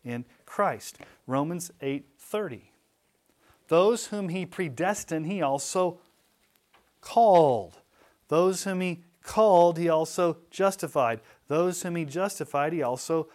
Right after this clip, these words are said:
glorified." Okay, First Corinthians one nine, "God is faithful, by whom you were called into the fellowship of his Son, Jesus Christ our Lord."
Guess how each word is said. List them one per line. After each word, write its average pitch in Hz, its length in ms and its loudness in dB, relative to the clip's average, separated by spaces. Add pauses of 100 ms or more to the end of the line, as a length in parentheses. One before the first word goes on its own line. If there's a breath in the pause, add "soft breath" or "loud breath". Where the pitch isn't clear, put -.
(160 soft breath)
glorified." 165 680 -4 (1800)
Okay, - 100 -20
First - 300 -6
Corinthians 170 520 -6
one 156 240 -2
nine, 165 360 -4 (240 soft breath)
"God 139 240 2
is - 160 -6
faithful, 196 520 0 (180 soft breath)
by 143 140 0
whom 143 220 -4
you 151 140 0
were 170 140 0
called 165 840 2 (340 soft breath)
into 135 240 -6
the 160 80 -8
fellowship 165 600 -2
of 131 120 -6
his 143 100 -10
Son, 156 340 -2
Jesus 123 300 -10
Christ 123 280 -8
our 143 120 -4
Lord." 143 400 -6